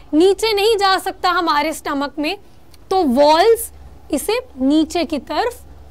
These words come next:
push करती हैं। वॉल्स एक type की movement show करती हैं और इस movement की वजह से food stomach में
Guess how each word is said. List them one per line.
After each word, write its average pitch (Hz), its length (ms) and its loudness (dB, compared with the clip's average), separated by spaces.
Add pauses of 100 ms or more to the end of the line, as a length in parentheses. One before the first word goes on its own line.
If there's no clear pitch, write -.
push 370 240 -2
करती 262 440 -4
हैं। 254 120 -8 (960)
वॉल्स 339 420 4
एक 381 200 -4
type 320 240 -2
की 330 140 -2
movement 262 540 -2
show 359 180 -2
करती 349 340 -4
हैं 370 180 -4 (340)
और 311 200 0
इस - 180 -6
movement 302 580 -2
की 339 140 -4
वजह 285 340 -2
से 349 200 -4 (320)
food 381 440 0
stomach 262 520 -8
में 349 140 -4